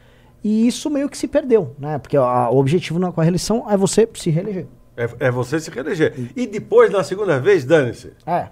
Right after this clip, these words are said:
Speaker 2: Você
Speaker 1: Aí,
Speaker 2: já fez, é,
Speaker 1: exato, você
Speaker 2: é,
Speaker 1: fez
Speaker 2: você
Speaker 1: o teu.
Speaker 2: não prepara o sucessor.
Speaker 1: É,
Speaker 2: Se
Speaker 1: é.
Speaker 2: não tivesse reeleição, você prepararia o sucessor, porque você vai voltar eventualmente depois, né? Então,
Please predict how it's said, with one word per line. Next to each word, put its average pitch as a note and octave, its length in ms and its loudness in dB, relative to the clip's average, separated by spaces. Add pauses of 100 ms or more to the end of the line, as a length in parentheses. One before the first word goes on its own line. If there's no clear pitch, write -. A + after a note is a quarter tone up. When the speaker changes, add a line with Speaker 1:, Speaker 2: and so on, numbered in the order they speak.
(120)
Speaker 2:
Você - 140 -6
Speaker 1:
Aí, C#4+ 60 2
Speaker 2:
já F#3 100 4
fez, G#3 160 4
é, E3+ 460 2
Speaker 1:
exato, A#3+ 260 2
você - 60 0
Speaker 2:
é, - 40 4
Speaker 1:
fez G3+ 160 4
Speaker 2:
você G3+ 60 6
Speaker 1:
o G3+ 80 4
teu. G3 160 6
Speaker 2:
não G#3 140 4
prepara A3 680 6
o D3 60 6
sucessor. C#3 640 -2 (160)
Speaker 1:
É, B2+ 60 -4
Speaker 2:
Se D3 40 2
Speaker 1:
é. C#3+ 40 2
Speaker 2:
não - 80 -2
tivesse D#3 260 2
reeleição, D#3+ 560 -2 (320)
você C#3 240 -8
prepararia F3+ 840 -2
o F#3 140 -4
sucessor, E3+ 460 -4
porque - 120 -16
você D#3+ 80 -2
vai D3+ 140 2
voltar E3 640 -4 (100)
eventualmente D3 720 -6
depois, B2 500 -8
né? A2+ 180 -10 (420)
Então, D3 640 -6